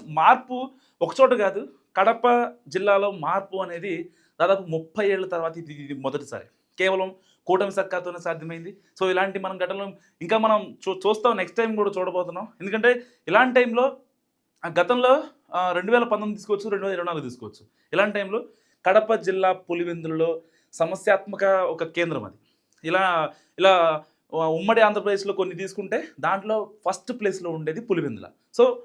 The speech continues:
అలాంటి పులివెందుల్ని ఇవాళ జనాలకి, వాళ్ళకి బయటకు వచ్చి వాళ్ళకి నచ్చిన నాయకుడికి ఓటేసే అవకాశాన్ని వాళ్ళ కూటమి సర్కార్ ఇచ్చింది. So, కట్ చేస్తే ఏంటంటే రెండు, ఈ ఒంటిమిట్ట పులివెందుల్లో దాదాపు ఓటింగ్ శాతం ఎనభై నుంచి ఎనభై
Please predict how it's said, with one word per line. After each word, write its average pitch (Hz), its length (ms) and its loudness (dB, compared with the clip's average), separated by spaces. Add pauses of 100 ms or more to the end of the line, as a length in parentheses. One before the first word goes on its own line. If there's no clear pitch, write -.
(300)
అలాంటి 240 480 6
పులివెందుల్ని 208 880 -4
ఇవాళ 180 460 2 (280)
జనాలకి, 240 580 4
వాళ్ళకి 180 340 0
బయటకు 220 380 0
వచ్చి 180 460 -6
వాళ్ళకి 160 220 -2
నచ్చిన 160 280 -8
నాయకుడికి 190 500 -4
ఓటేసే 165 760 -6 (220)
అవకాశాన్ని 196 540 0
వాళ్ళ 160 160 -6
కూటమి 151 280 -10
సర్కార్ 151 280 -10
ఇచ్చింది. 135 380 -12 (240)
So, 202 60 2
కట్ 190 240 0
చేస్తే 277 220 2
ఏంటంటే 233 420 0 (200)
రెండు, 226 400 4
ఈ 214 200 -4
ఒంటిమిట్ట 240 560 2
పులివెందుల్లో 220 600 2
దాదాపు 214 280 -2
ఓటింగ్ 208 480 -2
శాతం 226 340 0
ఎనభై 202 540 -2
నుంచి 220 480 -8
ఎనభై 196 420 2